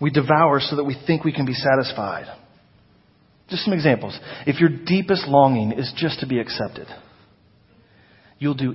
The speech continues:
anything to fit in. Oh man, you will read up on the fashion mags.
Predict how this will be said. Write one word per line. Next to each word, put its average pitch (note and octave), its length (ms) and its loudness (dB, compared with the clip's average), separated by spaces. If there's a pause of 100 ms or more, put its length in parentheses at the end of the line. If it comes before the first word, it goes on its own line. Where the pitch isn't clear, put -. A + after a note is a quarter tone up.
(120)
anything G#2 560 -4 (220)
to A#2 120 -8
fit G#2 140 -4
in. F#2 240 -12 (160)
Oh B2 100 2
man, A2+ 220 0
you A#2+ 80 -2
will A#2+ 120 0
read B2 220 0
up B2+ 140 0
on B2 80 0
the B2 80 -2
fashion B2+ 380 0
mags. A#2+ 360 -4